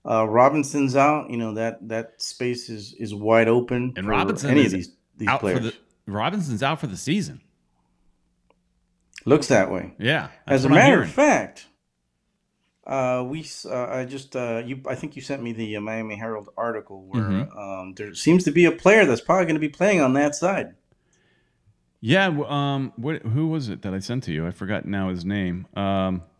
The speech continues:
Speaker 2: let me
Speaker 1: He's a
Speaker 2: look.
Speaker 1: French player.
Speaker 2: Yep.
Speaker 1: Um, I have it. I have him right here.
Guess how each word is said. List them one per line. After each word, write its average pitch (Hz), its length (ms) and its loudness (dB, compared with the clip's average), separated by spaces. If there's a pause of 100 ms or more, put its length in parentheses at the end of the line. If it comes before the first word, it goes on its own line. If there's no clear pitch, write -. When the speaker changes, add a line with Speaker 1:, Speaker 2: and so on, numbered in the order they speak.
(1080)
Speaker 2:
let 98 120 -6
me - 80 0
Speaker 1:
He's 95 100 -4
a 113 40 -4
Speaker 2:
look. 110 80 -8
Speaker 1:
French 147 340 -2
player. 151 480 0
Speaker 2:
Yep. 139 240 2
Speaker 1:
Um, 104 680 -8 (100)
I - 60 -18
have 87 260 -18
it. - 100 -20 (2250)
I 92 100 -8
have 90 240 -8
him 92 160 -10
right 82 240 -8
here. - 440 -14